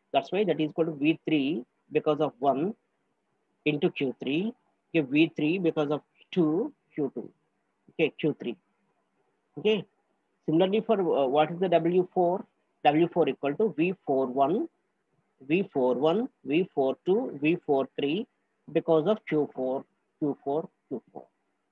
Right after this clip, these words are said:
Okay, where V three one is the potential at point three due to Q one, V three two is the potential of point three due to Q two. Similarly, if the point charges Q four, Q five, and so on, Q of n minus one are moved into this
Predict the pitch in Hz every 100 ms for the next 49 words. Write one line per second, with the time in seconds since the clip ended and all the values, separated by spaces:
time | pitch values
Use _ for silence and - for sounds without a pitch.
0 | _ _ - 156 - _ _ _ - 151
1 | 151 185 175 156 - - 170 160 170 151
2 | 123 - - 147 - - 147 147 165 151
3 | 143 143 127 131 - 160 135 135 156 139
4 | - 120 135 180 240 _ _ 160 160 165
5 | 160 160 160 - 147 147 151 139 143 135
6 | 135 - - 156 131 139 131 165 - 131
7 | 120 120 110 _ _ - 147 156 175 196
8 | 180 151 - 139 135 147 160 151 156 185
9 | - - 139 - 156 - 143 139 156 185
10 | _ _ - 151 165 156 160 165 156 156
11 | 139 143 143 - 139 135 123 151 - 156
12 | 165 147 151 170 185 170 170 147